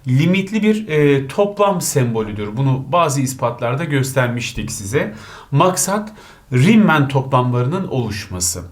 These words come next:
Tabii bunu şu haliyle burada görmeniz zor. Ben o yüzden şu bir birimlik bölümü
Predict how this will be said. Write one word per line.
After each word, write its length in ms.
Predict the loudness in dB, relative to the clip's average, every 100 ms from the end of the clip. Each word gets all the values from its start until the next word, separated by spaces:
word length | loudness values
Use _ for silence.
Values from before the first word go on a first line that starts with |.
| -18 -20 -6
Tabii 340 | 0 2 2 4
bunu 220 | 4 4
şu 300 | 0 -2 2
haliyle 420 | 2 2 0 0
burada 180 | 0 0
görmeniz 680 | 2 2 2 2 -2 0 2
zor. 220 | 2 0 -8 -18 -4
Ben 180 | 0 0
o 120 | 0
yüzden 400 | -2 -2 -6 -8 -16 -18
şu 420 | -10 -4 -4 -4 -8 -6
bir 380 | 0 4 4 4
birimlik 520 | 4 4 2 -2 -4
bölümü 420 | -4 -2 -2 -2